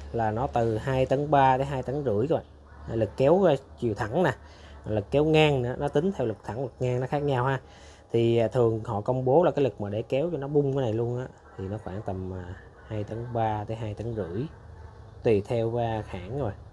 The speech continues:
tùy theo hãng ha. À, một trăm tám mươi ngàn một cái nha các bạn. Này, nó có khóa luôn. À, khi chúng ta vặn đây là nó khóa nè. Thì các bạn xoay xuống dưới đây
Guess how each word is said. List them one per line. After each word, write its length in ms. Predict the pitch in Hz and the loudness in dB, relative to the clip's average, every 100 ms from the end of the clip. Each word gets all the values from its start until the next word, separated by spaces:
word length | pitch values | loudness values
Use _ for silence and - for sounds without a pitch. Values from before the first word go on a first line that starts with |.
| - - - | -20 -20 -18
tùy 100 | 101 101 | -14 -8
theo 100 | 107 - | -8 -8
hãng 160 | 98 | -8
ha. 120 | 120 120 - - - - - - - - - - - | -8 -10 -12 -20 -20 -20 -20 -20 -20 -20 -18 -16 -12
À, 80 | 107 | -10
một 120 | 104 95 - | -8 -10 0
trăm 300 | 147 131 135 117 - - | 2 2 0 -4 -6 -4
tám 200 | 127 180 | -2 0
mươi 100 | 135 123 | -2 -2
ngàn 220 | 117 104 | -2 -2
một 100 | 92 - | -4 0
cái 240 | 131 170 | 0 -2
nha 100 | 185 | -6
các 60 | 120 | -6
bạn. 140 | 95 - - - - - - - - - - - - - - - - - - - - - | -8 -12 -20 -20 -20 -20 -20 -20 -20 -14 -14 -14 -20 -20 -20 -20 -20 -20 -20 -20 -20 -14
Này, 180 | 107 107 101 - - | -8 -8 -10 -16 -6
nó 100 | 131 | -4
có 160 | 135 | -2
khóa 360 | - - 127 156 | 0 2 4 4
luôn. 160 | 135 104 | 2 0
À, 100 | 110 | -10
khi 140 | 104 113 | -6 -6
chúng 140 | 120 | -2
ta 180 | 127 110 | -2 -2
vặn 260 | 104 92 107 | -2 -6 -6
đây 80 | |
là 100 | 107 | -4
nó 100 | 98 | -4
khóa 300 | 104 120 117 143 | -6 -6 -6 -8
nè. 60 | 104 - - - - - | -8 -14 -20 -20 -20 -12
Thì 160 | 95 101 | -8 -8
các 100 | 110 | -8
bạn 120 | 92 | -10
xoay 280 | - 110 98 | -8 -8 -6
xuống 160 | 113 | -6
dưới 80 | 120 | -4
đây 120 | 110 | -4